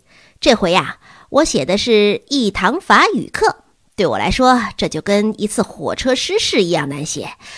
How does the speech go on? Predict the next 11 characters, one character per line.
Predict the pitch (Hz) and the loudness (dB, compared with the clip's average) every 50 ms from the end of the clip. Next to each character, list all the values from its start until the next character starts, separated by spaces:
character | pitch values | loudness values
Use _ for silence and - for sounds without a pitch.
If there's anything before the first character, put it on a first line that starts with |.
| - - - - - | -18 -18 -18 -8 -4
我 | - 190 | -2 -2
说 | 185 - 190 311 320 | 0 4 4 4 4
过， | 220 180 - - - - - _ - | 4 0 -6 -8 -12 -16 -20 _ -8
我 | 170 165 | -6 2
爸 | - 254 247 202 | 4 6 6 6
爸 | 175 156 | 4 0
是 | - - 220 | -2 -2 -2
个 | 180 190 | 0 0
运 | 240 247 196 | 0 0 -2
动 | 175 131 | -2 -4
家， | - - 220 226 254 269 - | -2 0 0 0 0 -2 -6